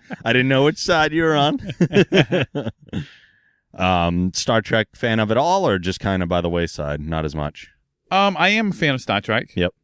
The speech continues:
Speaker 1: Uh, I wasn't a lot of hardcore into it.
Speaker 2: Okay.
Speaker 1: Um, a lot of the old, you know, the originals and Next Generation, if anything.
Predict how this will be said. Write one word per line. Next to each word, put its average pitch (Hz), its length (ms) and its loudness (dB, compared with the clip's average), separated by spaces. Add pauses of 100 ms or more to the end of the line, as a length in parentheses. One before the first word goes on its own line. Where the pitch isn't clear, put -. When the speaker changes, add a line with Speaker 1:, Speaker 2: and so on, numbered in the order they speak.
(180)
Speaker 1:
Uh, 110 40 -2
I 113 280 2
wasn't 117 400 -2
a 113 40 -2
lot 110 200 2
of - 60 -6
hardcore 131 600 0
into 151 240 -2
it. 160 140 -2 (100)
Speaker 2:
Okay. 82 240 0 (280)
Speaker 1:
Um, 110 420 0
a 120 60 -6
lot 135 240 0
of 131 140 -2
the 120 100 0
old, 117 240 0
you 110 60 -10
know, 104 160 -4 (160)
the 101 100 -4
originals 113 480 -2
and 98 100 -6
Next 98 200 -8
Generation, 90 540 -8
if - 80 -20
anything. 90 340 -14